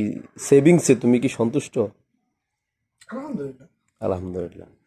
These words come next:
Speaker 1: যাক, আল্লাহ বরকত দান করুক, ভবিষ্যতে আরো বেশি আসবে এটা আশা করি। একজন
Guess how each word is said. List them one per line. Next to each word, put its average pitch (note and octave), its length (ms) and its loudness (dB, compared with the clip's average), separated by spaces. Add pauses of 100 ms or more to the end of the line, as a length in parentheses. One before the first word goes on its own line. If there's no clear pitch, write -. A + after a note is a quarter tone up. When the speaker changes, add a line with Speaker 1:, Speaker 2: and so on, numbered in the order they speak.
(380)
Speaker 1:
যাক, A2+ 180 0
আল্লাহ G2+ 180 2
বরকত F#2+ 340 0
দান F#2+ 180 0
করুক, A2+ 240 4 (200)
ভবিষ্যতে G2 440 0
আরো F#2 180 4
বেশি F#2+ 320 -2
আসবে F#2+ 300 -2
এটা F#2 180 -2
আশা F2+ 180 -8
করি। G2 260 -4 (800)
একজন F#2 260 -4